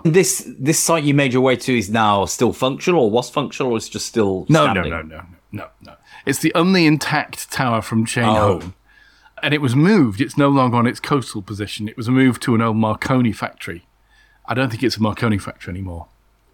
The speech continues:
Speaker 2: And you might say, "Why put it next to a pasta factory?" And I can't answer that question. <laughs> And to round off our, our weekend of World War Two related shenanigans, we went to Duxford,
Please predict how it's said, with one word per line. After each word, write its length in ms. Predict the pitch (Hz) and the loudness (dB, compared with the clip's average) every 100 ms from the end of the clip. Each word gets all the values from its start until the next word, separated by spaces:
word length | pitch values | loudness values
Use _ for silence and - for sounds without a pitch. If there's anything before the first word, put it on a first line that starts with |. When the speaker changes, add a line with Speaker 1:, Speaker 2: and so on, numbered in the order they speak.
| _ _ _ | _ _ _
Speaker 2:
And 140 | 127 139 | -2 2
you 60 | |
might 320 | 170 196 - - | 4 2 -2 -8
say, 280 | - 170 | 0 2
"Why 560 | 165 127 147 160 165 - _ _ - | 2 2 4 6 4 0 _ _ -2
put 140 | 160 | 0
it 80 | 143 | 0
next 240 | 151 - | -4 0
to 80 | 151 | 0
a 40 | |
pasta 360 | 143 170 - 113 | 2 0 -2 -6
factory?" 420 | - - - 98 | -8 -12 -10 -8
And 100 | 101 | -2
I 140 | 110 104 | -2 -4
can't 280 | - 127 | -4 -4
answer 240 | 107 104 - | -4 -8 -12
that 120 | - | -12
question. 400 | 101 95 - - _ - | -12 -12 -16 -20 _ -12
<laughs> 120 | 143 - 135 - 107 _ - - - _ - _ _ - _ _ - - _ - - - | -12 -8 -10 -10 -18 _ -18 -18 -20 _ -20 _ _ -20 _ _ -20 -20 _ -18 -14 -6
And 360 | 127 123 147 104 - - _ - - - | -2 0 2 0 -2 -12 _ -20 -20 -10
to 100 | - 147 | 2 2
round 340 | 180 202 208 | 4 4 4
off 160 | 170 139 | 2 2
our, 220 | 139 143 143 - | 2 0 -2 0
our 140 | 131 | 2
weekend 580 | 143 190 127 107 101 101 135 | 2 2 0 -2 -4 -8 -4
of 500 | 113 107 101 - - _ _ - | -4 -4 -8 -10 -20 _ _ -2
World 200 | 135 160 | 2 4
War 200 | 123 123 | 4 2
Two 340 | - 139 117 113 | 2 2 2 2
related 400 | 123 151 - - | 4 2 0 -4
shenanigans, 500 | 123 113 113 110 107 | -2 0 0 -2 -2
we 60 | |
went 200 | 117 120 | -2 -4
to 60 | - | -8
Duxford, 680 | - 147 127 - 92 82 | -4 -4 -4 -12 -10 -14